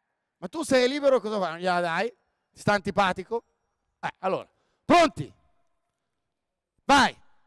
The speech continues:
Stop! Non ho sentito! Minchia, Luca Garri. Ah,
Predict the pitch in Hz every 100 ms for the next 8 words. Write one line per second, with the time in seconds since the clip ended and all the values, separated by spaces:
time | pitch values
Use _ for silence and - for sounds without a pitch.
0 | _ _ _ _ _ _ _ _ _ _
1 | _ - 277 285 226 - 180 233 247 277
2 | 254 285 247 151 117 _ _ _ _ _
3 | _ _ _ _ _ 214 175 - _ _
4 | _ 240 226 196 175 175 175 175 _ _
5 | _ _ _ _ _ 196 226 147 117